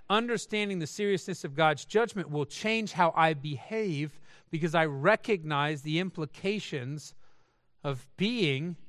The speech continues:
sinful and what it means for someone to be unsaved and, and unholy and under God's wrath.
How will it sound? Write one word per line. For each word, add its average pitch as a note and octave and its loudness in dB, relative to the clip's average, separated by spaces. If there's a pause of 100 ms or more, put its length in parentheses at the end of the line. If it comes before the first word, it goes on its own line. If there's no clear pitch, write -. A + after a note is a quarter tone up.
(300)
sinful D3+ -2 (800)
and C#3 -4
what F#3 6
it A3+ 0
means E3+ -4
for C#3 -10
someone F#3 -2
to D#3 -6
be D3+ -2 (240)
unsaved F3+ -2
and, B2+ -6 (100)
and C#3+ -6
unholy D#3 -2
and A2+ -8
under C#3 -4 (300)
God's A#2 -4
wrath. C#3+ -2